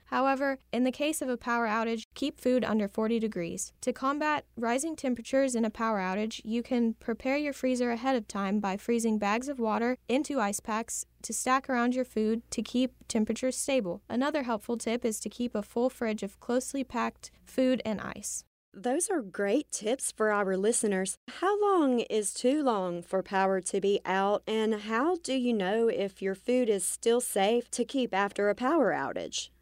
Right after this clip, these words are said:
Speaker 1: After an emergency and power is back on, you should first check the thermometers to ensure that temperature stayed under forty degrees Fahrenheit in both the fridge and the freezer.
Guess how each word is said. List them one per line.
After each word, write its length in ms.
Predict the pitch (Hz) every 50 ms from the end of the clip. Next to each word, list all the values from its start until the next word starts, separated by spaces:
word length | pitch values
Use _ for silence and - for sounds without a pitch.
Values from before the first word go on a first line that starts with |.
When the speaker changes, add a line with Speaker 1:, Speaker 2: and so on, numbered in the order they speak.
| _ -
Speaker 1:
After 300 | - 285 302 - - 381
an 60 | 381 370
emergency 720 | 359 330 254 240 240 247 262 269 277 - - 302 294 277
and 120 | 233 226
power 280 | - - 214 226 247 254
is 140 | 262 -
back 280 | - 269 269 285 - -
on, 300 | 220 208 208 220 240 240 - - - - - _ -
you 100 | 226 254
should 220 | - - 269 240
first 320 | - 277 302 330 - - -
check 220 | - 254 247 -
the 100 | - 233
thermometers 760 | - - 240 220 214 214 226 240 233 202 190 196 208 214 - -
to 160 | - - 226
ensure 400 | 220 226 - - 240 233 240 233
that 240 | 233 190 190 - -
temperature 480 | - 247 233 - 262 - - 311 311
stayed 340 | - - - 240 233 233 233
under 220 | 226 226 214 214
forty 320 | 220 - - 202 208 226 220
degrees 420 | 226 220 - 220 208 208 208 -
Fahrenheit 540 | - - 208 202 196 202 202 190 185 190 -
in 140 | - 214 202
both 260 | 208 214 226 254 -
the 100 | - 233
fridge 320 | 226 - 214 208 208 208 - -
and 220 | 226 233 226 220
the 40 | 190
freezer. 440 | - - 185 185 185 - - -